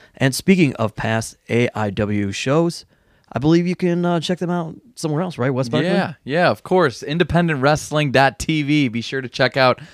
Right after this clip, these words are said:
Speaker 2: live streaming shows from all of different independent wrestling, but more importantly, check out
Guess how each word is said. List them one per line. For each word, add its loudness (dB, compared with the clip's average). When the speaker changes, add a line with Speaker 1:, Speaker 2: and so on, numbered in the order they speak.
Speaker 2:
live 4
streaming -2
shows 2
from -2
all 6
of 0
different 0
independent -2
wrestling, -2
but -4
more 0
importantly, -4
check -4
out 0